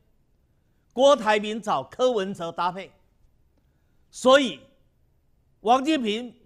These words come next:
明白的讲，他反对郭柯配，他也没有在促成郭柯配。依照王金平的想法，王金平是支持郭台铭找国民党里面的人来搭配。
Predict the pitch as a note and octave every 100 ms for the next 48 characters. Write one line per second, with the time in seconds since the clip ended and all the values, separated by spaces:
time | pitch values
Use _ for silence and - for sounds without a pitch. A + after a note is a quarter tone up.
0 | - G3 A#3 D#4 A#3 G#3+ G3+ E3+ C3 -
1 | _ _ _ _ _ - C4 B3+ F#3+ B2+
2 | A3 G3+ - G3 E3 G3 F#3 G3+ - _
3 | _ _ _ _ _ _ _ - D#4 C4
4 | F#3 D#3+ E3 C4+ C#4+ - A#3 A3+ - D4+
5 | G3 D#3+ E3 G#3 D#3 G3 G3 F#3 - _
6 | _ _ _ _ _ _ _ _ _ _
7 | - C#4+ D4 C#4 G#3+ A3 B3+ C4 A#3 A3
8 | A3 F#3+ G3+ E3+ G#2+ _ _ _ _ _
9 | _ _ _ _ _ _ G3+ B3+ C#4+ D4
10 | C4+ G#3 A3 A#3 E3 C3 _ C4+ D4+ B3
11 | F#3 E3+ G3+ _ _ - C#4 D4+ G#3+ G#3+
12 | G3+ G#3+ G#3 E3 A#2+ - F3+ G3 C#4+ C#4+
13 | C4+ A#3+ G#3+ G#3 D3+ F#3+ F#3+ D#3 D3+ D3+
14 | G#3 D3+ D#3 D3+ D#3+